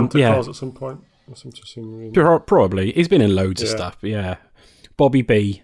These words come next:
Speaker 2: Robert
Speaker 1: Yeah.
Speaker 2: Baratheon. Um, he's one of my favourite characters. He's one of the most quotable.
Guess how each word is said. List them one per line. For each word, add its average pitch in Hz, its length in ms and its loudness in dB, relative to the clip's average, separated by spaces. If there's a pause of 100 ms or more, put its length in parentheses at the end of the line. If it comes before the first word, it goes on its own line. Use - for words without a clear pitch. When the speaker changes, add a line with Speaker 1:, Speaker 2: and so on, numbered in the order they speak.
(140)
Speaker 2:
Robert 127 240 0
Speaker 1:
Yeah. 120 40 -4
Speaker 2:
Baratheon. 101 540 -2 (1200)
Um, 104 460 -4 (500)
he's 120 200 -2
one 120 200 0
of 110 60 2
my 104 80 0
favourite 101 340 -2
characters. 95 440 -6
He's 120 300 -4
one 151 240 2
of 135 60 4
the 131 60 4
most 117 260 2
quotable. 92 560 -2